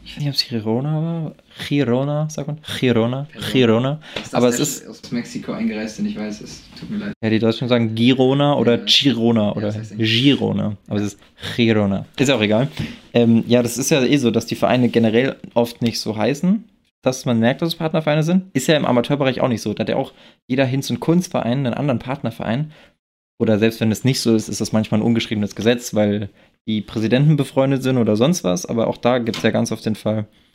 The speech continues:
Speaker 2: Nein.
Speaker 1: dass du von einem Verein immer zum gleichen gehst, zum nächsthöheren. Von
Speaker 2: Ist
Speaker 1: daher
Speaker 2: ja
Speaker 1: finde ich das nicht schlimm.
Speaker 2: Hat, hat Bayern eigentlich auch mit Dortmund.
Speaker 1: Anders wird das Scouting-System, <laughs> ja, okay. Nice try.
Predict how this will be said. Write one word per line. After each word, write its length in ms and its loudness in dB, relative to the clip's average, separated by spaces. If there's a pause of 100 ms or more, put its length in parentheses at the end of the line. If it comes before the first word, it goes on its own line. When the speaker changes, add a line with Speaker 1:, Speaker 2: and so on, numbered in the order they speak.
(580)
Speaker 2:
Nein. 140 -14 (100)
Speaker 1:
dass 320 2
du 500 0 (100)
von 280 -6
einem 360 2
Verein 280 2
immer 220 2
zum 180 -4
gleichen 500 0
gehst, 360 -2 (120)
zum 120 -6
nächsthöheren. 580 -2 (320)
Von 160 -6
Speaker 2:
Ist 80 0
Speaker 1:
daher 140 4
Speaker 2:
ja 40 0
Speaker 1:
finde 160 0
ich 60 -10
das 140 -10
nicht 120 -6
schlimm. 160 -2
Speaker 2:
Hat, 160 -4
hat 160 -6
Bayern 220 0
eigentlich 280 -4
auch 200 -2
mit 180 -4
Dortmund. 380 -4 (100)
Speaker 1:
Anders 320 2
wird 120 2
das 100 2
Scouting-System, 840 2
<laughs> 80 0
ja, 80 4
okay. 320 -2 (960)
Nice 200 0
try. 180 -2